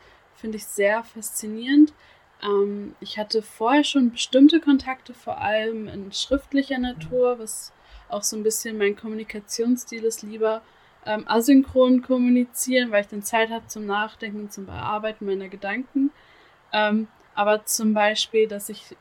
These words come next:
mit Leuten in einer Videokonferenz sitze. Ich habe zum Anfang der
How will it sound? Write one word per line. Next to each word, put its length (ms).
mit 240
Leuten 420
in 140
einer 140
Videokonferenz 960
sitze. 400
Ich 80
habe 200
zum 180
Anfang 480
der 460